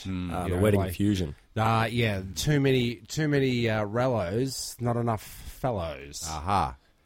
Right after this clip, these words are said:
Speaker 3: You know?
Speaker 1: Aha.
Speaker 2: Mm.
Speaker 1: Because you want the party to, uh, kick off after the, after the speeches.
Speaker 3: You wanna dance
Speaker 1: or
Speaker 3: the whole
Speaker 1: you
Speaker 3: time,
Speaker 1: wanna
Speaker 3: surely.
Speaker 1: dance.
Speaker 3: You wanna remember that. As one of those things. Now, as we're
Speaker 2: Yep.
Speaker 3: talking about gigs,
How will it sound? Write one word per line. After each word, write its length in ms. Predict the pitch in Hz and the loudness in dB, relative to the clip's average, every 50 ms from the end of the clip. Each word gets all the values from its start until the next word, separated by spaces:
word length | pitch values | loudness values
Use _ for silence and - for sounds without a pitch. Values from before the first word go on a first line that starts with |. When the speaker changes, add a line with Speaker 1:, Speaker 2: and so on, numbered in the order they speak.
| _ _ - | _ _ -8
Speaker 3:
You 80 | 98 98 | -6 -4
know? 100 | 107 135 | -2 -2
Speaker 1:
Aha. 400 | 139 - - 98 95 92 92 113 | -2 -2 -2 -2 0 0 0 0
Speaker 2:
Mm. 220 | 110 98 87 78 - - - | 0 -2 -2 -4 -6 -8 -10
Speaker 1:
Because 380 | - 90 92 101 95 82 - - _ _ _ _ _ _ _ _ _ _ _ _ _ - | -6 -4 -2 -2 -4 -4 -8 -16 _ _ _ _ _ _ _ _ _ _ _ _ _ -8
you 120 | 95 110 | -2 0
want 160 | 131 160 123 | 0 0 0
the 60 | - 127 | 0 0
party 400 | - - 110 101 95 87 78 76 | 0 2 2 0 -2 -4 -8 -10
to, 420 | - - 85 80 76 73 73 76 | -10 -8 -8 -6 -6 -6 -6 -8
uh, 160 | 71 69 67 - | -8 -8 -10 -10
kick 180 | - - - - | -10 -10 -8 -6
off 220 | 85 76 73 - | -6 -8 -6 -6
after 300 | 85 80 78 71 - 78 | -4 -4 -4 -6 -6 -10
the, 320 | 69 73 71 69 69 71 71 - | -10 -10 -10 -10 -10 -12 -12 -10
after 280 | - 90 90 - - 71 | -8 -8 -8 -8 -10 -14
the 60 | 67 | -12
speeches. 340 | - - - 127 165 226 233 | -8 -6 -4 -4 -4 -2 -4
Speaker 3:
You 60 | 269 | -4
wanna 100 | 277 226 | -2 -2
dance 240 | - 185 175 165 151 | 0 0 0 2 2
Speaker 1:
or 60 | 185 | 0
Speaker 3:
the 80 | 160 127 | 0 0
whole 140 | 117 135 131 | 0 0 -2
Speaker 1:
you 40 | |
Speaker 3:
time, 240 | - - 131 160 165 101 | -2 -2 -2 0 2 2
Speaker 1:
wanna 120 | 98 87 | 0 0
Speaker 3:
surely. 300 | - 175 180 160 113 90 | 0 0 0 0 -2 -4
Speaker 1:
dance. 200 | 80 76 - - - _ - | -6 -10 -14 -16 -20 _ -16
Speaker 3:
You 100 | 131 151 156 | -12 -10 -8
wanna 160 | 175 175 165 | -6 -4 -2
remember 360 | 135 120 120 127 135 127 110 | -2 -2 -2 -2 -4 -4 -6
that. 180 | 95 80 78 - - - _ - - - - - - - _ _ _ _ _ _ _ _ _ _ _ _ - | -8 -10 -14 -16 -20 -20 _ -14 -14 -14 -14 -16 -20 -20 _ _ _ _ _ _ _ _ _ _ _ _ -12
As 160 | 131 127 110 | -12 -8 -6
one 160 | 117 123 123 | -6 -6 -4
of 60 | 120 | -4
those 240 | 113 110 107 98 - | -6 -6 -8 -8 -6
things. 440 | - - 117 107 92 85 82 - - - - - - | -4 -4 -4 -4 -4 -6 -10 -12 -16 -20 -20 -8 -2
Now, 340 | 135 135 139 135 131 131 120 | 0 2 4 4 4 2 2
as 220 | 127 139 143 123 - | 2 0 0 0 -2
we're 80 | 135 180 | 0 2
Speaker 2:
Yep. 100 | 196 185 | 2 2
Speaker 3:
talking 200 | 180 - 151 143 | 2 2 0 0
about 380 | 120 95 113 98 98 104 87 85 | 0 0 -2 -4 -6 -8 -8 -6
gigs, 500 | 110 110 98 98 131 156 160 147 - | -6 -6 -6 -6 -8 -10 -10 -10 -12